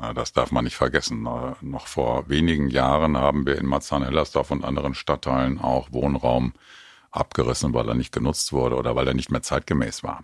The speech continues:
Das hat sich jetzt geändert. Jetzt wird plötzlich, fahren alle wieder die Kapazitäten hoch.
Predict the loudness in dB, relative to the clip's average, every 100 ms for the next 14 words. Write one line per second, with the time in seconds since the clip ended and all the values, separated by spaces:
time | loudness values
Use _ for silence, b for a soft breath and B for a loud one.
0 | -2 0 2 0 0 -2 -4 -2 -2 0
1 | 2 4 4 0 -2 -2 -2 -2 -2 -2
2 | -4 -4 -10 0 2 4 2 2 2 4
3 | 2 2 -2 -2 -2 -2 0 0 0 4
4 | 4 2